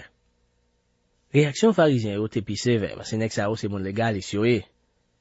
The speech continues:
Yo tout te byen konnen ti bray la. Lè l t ap mande charite atè a la, men, olye ke yo te rejwi avèk li...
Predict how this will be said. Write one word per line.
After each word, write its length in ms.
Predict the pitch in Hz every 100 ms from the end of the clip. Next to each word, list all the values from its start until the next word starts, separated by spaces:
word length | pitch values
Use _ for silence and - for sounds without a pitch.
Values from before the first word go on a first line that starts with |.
| _
Yo 200 | - 117
tout 240 | 131 123 113
te 160 | - 139
byen 380 | 120 107 104 101
konnen 240 | 127 107
ti 140 | 127 107
bray 220 | 90 87
la. 240 | 117 151 -
Lè 140 | 113 104
l 40 |
t 60 | 104
ap 140 | 98
mande 180 | 104 98
charite 460 | - 98 101 90
atè 180 | 87 95 87
a 80 | 90
la, 240 | 104 180 _ _ _ _ -
men, 160 | 131 - -
olye 320 | 139 135 202
ke 140 | -
yo 80 | 165 143
te 140 | 135
rejwi 400 | 117 135 117 110
avèk 320 | 101 87 -
li... 160 | 127 233